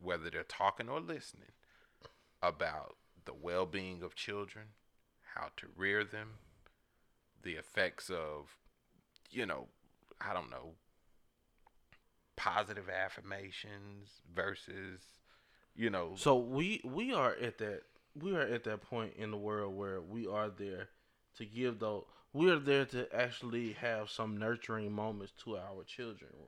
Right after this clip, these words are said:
Speaker 2: right?
Speaker 1: When you say we're at that point, what do you mean? Like
Speaker 2: So, like, as a, as a, as black men today, uh, in today's society, a lot of black men now are actually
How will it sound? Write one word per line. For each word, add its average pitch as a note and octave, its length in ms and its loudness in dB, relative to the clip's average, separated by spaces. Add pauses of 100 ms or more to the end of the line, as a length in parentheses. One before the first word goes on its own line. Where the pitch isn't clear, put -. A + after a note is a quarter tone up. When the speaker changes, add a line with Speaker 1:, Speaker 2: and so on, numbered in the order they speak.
(220)
Speaker 2:
right? F#2+ 360 -6 (2250)
Speaker 1:
When G#2+ 160 -2
you F#2+ 100 -2
say F2+ 180 0
we're E2 200 0
at D#2+ 120 -2
that D#2+ 200 -8
point, F#2 300 -6 (100)
what E2+ 120 -4
do D#2+ 60 -8
you D#2 140 -8
mean? D2+ 300 -10 (320)
Like E3 200 4
Speaker 2:
So, E3+ 140 8
like, C3 400 8
as C#3+ 220 4
a, - 120 -4
as C#3+ 180 2
a, B2 240 -2
as B2 160 -4 (180)
black B2+ 260 0
men B2+ 400 0
today, G#2+ 640 -2 (180)
uh, G2+ 280 0 (120)
in G#2+ 80 -8
today's G#2+ 400 -4
society, F#2+ 640 -4 (400)
a A#2 80 -2
lot B2+ 320 4
of G#2 160 -4
black G#2 260 -4
men A2 420 0
now G#2+ 380 0
are G#2 460 2
actually G2+ 500 -8